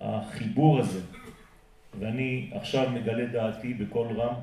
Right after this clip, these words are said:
ואני אומר לכל הרבנים ולכל הקהל, שאני אוהב כל אחד ואחד מבני ישראל כנפשי וכמאודי, ומסוגל לתת את נפשי,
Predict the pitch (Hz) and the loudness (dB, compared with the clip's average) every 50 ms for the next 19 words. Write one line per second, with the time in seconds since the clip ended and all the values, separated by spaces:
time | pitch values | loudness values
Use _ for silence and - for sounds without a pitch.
0 | - - - - - - - - - - 104 104 107 110 113 113 113 131 131 123 | -10 -14 -18 -20 -20 -20 -20 -20 -12 -6 -4 -2 -2 0 0 0 0 0 0 0
1 | 120 110 - - 120 120 120 110 113 101 107 107 117 120 123 123 123 - - - | -2 -2 0 2 2 2 2 2 0 0 -2 -2 -2 -2 -2 -4 -6 -8 -12 -18
2 | - - - - - - 95 104 107 104 - - 123 117 113 - - 110 110 117 | -20 -20 -20 -20 -16 -10 -8 -6 -6 -6 -4 -2 -2 -2 -2 -2 -2 -2 0 0
3 | 120 120 123 - - - - - - - - - - _ _ _ _ _ - - | -2 -2 -4 -8 -12 -18 -20 -20 -20 -20 -20 -20 -20 _ _ _ _ _ -20 -20
4 | - - - - - - - - - 110 107 110 120 127 127 123 - - - 104 | -20 -20 -20 -20 -18 -14 -10 -6 -4 -4 -2 0 0 -2 -2 -4 -6 -6 -4 0
5 | 101 104 123 131 131 131 - - - - - - - - 135 135 135 135 135 - | 2 4 4 4 2 0 -4 -12 -18 -20 -20 -4 2 4 6 6 6 4 2 -2
6 | - - - 104 - - 131 120 120 120 - - - - - - 107 101 - - | -6 -6 -6 -6 -4 0 4 4 4 4 2 -2 -8 -8 -6 -4 -4 -4 -4 -2
7 | - 123 120 117 104 101 107 107 101 98 104 120 120 117 104 - - - 107 101 | 0 0 2 2 0 0 0 2 2 2 2 0 -2 -2 -4 -6 -6 -4 -4 -2
8 | 104 110 117 120 117 - - - 104 98 101 98 - - - 120 117 110 - - | -2 -2 -4 -6 -8 -10 -6 -2 2 2 2 2 0 -2 -6 -4 -4 -4 -4 0
9 | 101 101 104 104 98 95 - 101 101 - - - - - - - - - - - | 2 4 4 4 4 2 0 -2 -4 -4 -6 -10 -14 -14 -16 -16 -18 -20 -20 -20
10 | - - - - - - - - - - _ _ _ _ - - 113 110 110 110 | -20 -20 -20 -20 -20 -20 -20 -20 -20 -20 _ _ _ _ -6 -2 0 0 0 0
11 | 110 - - - - 127 131 127 120 113 110 - 113 - 127 113 117 - - - | 0 0 0 0 2 2 4 4 4 4 2 2 0 0 0 -2 -2 -4 -2 0
12 | 110 104 104 - - - - 143 135 - | 0 0 0 -2 -4 -2 -2 -2 -2 -2